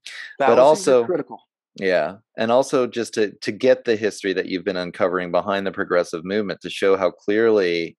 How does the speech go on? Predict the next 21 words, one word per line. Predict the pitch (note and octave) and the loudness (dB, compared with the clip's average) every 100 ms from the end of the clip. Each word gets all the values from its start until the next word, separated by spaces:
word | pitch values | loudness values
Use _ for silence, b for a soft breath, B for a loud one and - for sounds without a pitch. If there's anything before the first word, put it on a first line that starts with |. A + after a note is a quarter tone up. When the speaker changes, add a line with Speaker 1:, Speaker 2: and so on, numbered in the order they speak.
| - | -6
Speaker 1:
the | F2 | 0
upper | F#2 F#2+ | 0 0
classes, | F2 C3 C3+ C#3+ G2 - | -2 4 4 2 -6 -6
the | F#2 | -8
predator | - F#2+ G2+ G2+ G2+ | 0 2 2 0 -4
classes, | - B2 C#3 G#2+ F#2 | 0 -2 -2 -8 -10
using | F#2+ G#2+ B2+ A2 G2+ F#2 | -4 -2 -2 -2 -4 -4
this | F2 - | -6 -4
movement | G2 A#2 G#2+ F2+ F2 | -4 -4 -4 -4 -6
to | - E2+ | -6 -6
implement | G2 G2+ G2 F#2+ G2+ - - | -6 -6 -4 -4 -6 -8 -6
technocracy. | A2+ - C#3+ D3+ - B1 - | -4 0 -2 -2 -10 -12 -6
That's | F#2 F#2+ - | -2 -2 0
what | A2+ | 0
Speaker 2:
To | |
Speaker 1:
we're | E3+ | 0
Speaker 2:
this | F3 | -2
Speaker 1:
dealing | A#2 A2+ F#2+ | 0 -2 -2
Speaker 2:
day. | |
Speaker 1:
with. | |
Speaker 2:
To | D2 | -8